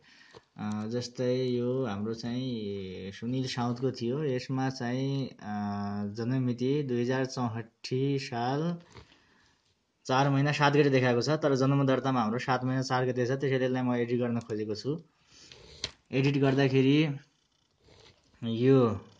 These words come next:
महिनाको यो हुनुपर्छ, चौसठी साल छ, यो हुनुपर्छ भन्ने कुरा चाहिँ अब यसलाई हेर्दाखेरि लास्टसम्म बाह्र छ, यो भनेको महिनाकै होला, सात महिना, अनि यो चाहिँ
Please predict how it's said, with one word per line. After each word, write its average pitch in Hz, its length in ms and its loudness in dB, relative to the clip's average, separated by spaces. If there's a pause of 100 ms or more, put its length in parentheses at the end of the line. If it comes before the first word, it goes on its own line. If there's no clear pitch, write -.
(1600)
महिनाको 151 1120 4
यो 135 240 6
हुनुपर्छ, 127 500 2
चौसठी 131 540 -4
साल 123 240 -2
छ, 117 60 -4
यो 139 300 2
हुनुपर्छ 123 540 -2
भन्ने 107 300 0
कुरा 117 200 -4
चाहिँ 131 200 -4
अब 127 80 -6
यसलाई 127 400 -2
हेर्दाखेरि 120 500 -2
लास्टसम्म 131 560 -2
बाह्र 123 320 2
छ, 104 60 -6
यो 123 200 0
भनेको 113 260 -4
महिनाकै 123 420 0
होला, 113 240 -4 (760)
सात 123 500 0
महिना, 135 600 -2 (760)
अनि 127 260 -2
यो 131 60 0
चाहिँ 139 540 -4